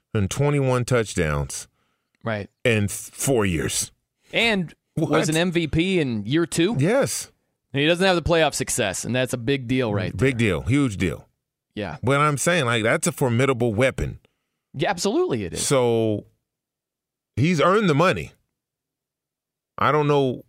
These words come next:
Speaker 1: why he doesn't wanna take it, but I would say if he ever hears this, get your money, get what you, what you feel you're, you're, you're due. You've earned it.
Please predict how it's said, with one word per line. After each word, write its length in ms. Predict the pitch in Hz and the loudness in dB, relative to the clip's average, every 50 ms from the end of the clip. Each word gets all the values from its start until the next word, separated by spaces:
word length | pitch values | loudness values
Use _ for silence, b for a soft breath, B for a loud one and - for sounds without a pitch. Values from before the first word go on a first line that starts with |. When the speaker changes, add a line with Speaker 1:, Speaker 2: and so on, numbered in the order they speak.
| _ - | _ -12
Speaker 1:
why 400 | 127 104 104 127 139 147 143 147 | -4 0 2 2 4 4 4 2
he 80 | 147 | 2
doesn't 320 | 143 143 139 123 131 120 127 | 2 2 2 2 0 0 2
wanna 260 | 135 131 120 107 101 - _ - | 2 2 0 0 -4 -6 _ -4
take 300 | - 123 170 196 180 262 | 0 2 2 2 2 0
it, 180 | 262 254 - _ _ _ _ _ _ _ _ _ _ _ _ _ _ _ _ _ _ _ _ - | 0 0 -2 _ _ _ _ _ _ _ _ _ _ _ _ _ _ _ _ _ _ _ _ -6
but 200 | 107 107 117 113 | -2 0 2 2
I 160 | 117 127 151 160 | 4 4 4 4
would 180 | 151 131 104 - | 2 0 -2 0
say 380 | - 131 113 110 110 107 104 | 0 2 4 4 4 2 2
if 300 | 101 - - 113 104 92 | 0 0 0 0 0 2
he 160 | 110 123 120 123 | 2 2 2 2
ever 160 | 127 117 113 | 2 2 2
hears 320 | 113 131 131 123 110 92 | 2 2 2 2 0 0
this, 320 | 95 101 92 90 85 - - b b b b b b b b b b b _ - | 0 0 0 0 -2 -6 -14 b b b b b b b b b b b _ -4
get 240 | - 107 110 - - | -2 -2 -2 0 0
your 80 | 139 | 0
money, 440 | 135 135 131 127 120 120 117 117 110 _ _ _ _ _ _ _ _ _ _ _ _ - | 2 2 2 2 2 0 -2 -4 -8 _ _ _ _ _ _ _ _ _ _ _ _ -4
get 160 | - 101 98 | -2 -2 0
what 200 | 101 117 107 - | 0 -2 0 0
you, 100 | 127 127 117 | -2 -2 -2
what 340 | 120 135 123 120 110 - | -2 -2 0 0 0 0
you 80 | 127 123 | -2 -4
feel 200 | 110 - 123 127 | 0 0 0 2
you're, 340 | 123 123 131 - - 151 76 | 2 2 0 0 0 0 0
you're, 400 | 120 - - 113 117 127 127 120 - | 0 0 0 0 0 0 0 -2 -2
you're 200 | - 117 123 117 | -2 0 0 0
due. 400 | 104 117 110 104 101 101 98 - _ _ | 0 0 2 2 0 -2 -4 -8 _ _
You've 260 | - 101 110 135 135 - | -2 0 0 0 0 2
earned 320 | 139 151 170 185 175 117 | 2 2 2 2 2 2
it. 280 | 101 127 - - - | 0 0 0 -4 -12